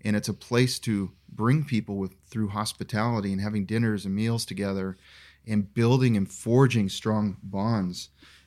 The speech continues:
And while church is an awesome place to have fellowship,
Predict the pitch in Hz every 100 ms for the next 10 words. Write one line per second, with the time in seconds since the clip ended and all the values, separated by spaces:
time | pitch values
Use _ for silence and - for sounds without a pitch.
0 | - 113 110 98 - - 113 107 - -
1 | 139 147 143 - _ - 110 104 98 -
2 | 101 110 123 - 120 107 - _ - -
3 | - 104 113 127 - - _ _ - 98
4 | 107 - 95 90 123 139 151 165